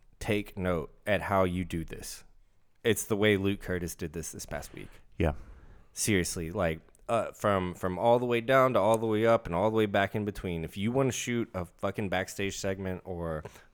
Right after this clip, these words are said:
Speaker 1: uh, like, w-, uh, interview segment, whatever, Luke Curtis this week, that's how you do it. That's how you do it.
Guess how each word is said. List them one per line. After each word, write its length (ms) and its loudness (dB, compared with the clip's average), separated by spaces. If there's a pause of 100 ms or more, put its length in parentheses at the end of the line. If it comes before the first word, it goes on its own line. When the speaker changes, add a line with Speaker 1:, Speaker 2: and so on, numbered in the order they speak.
(140)
Speaker 1:
uh, 140 -2
like, 240 -10
w-, 180 -10
uh, 220 -2
interview 360 -2
segment, 380 -6
whatever, 480 -2 (300)
Luke 240 0
Curtis 340 0
this 240 -8
week, 180 -12
that's 240 0
how 120 0
you 140 -4
do 160 -14
it. 120 -16 (300)
That's 140 -12
how 80 -2
you 120 -4
do 140 -10
it. 120 -14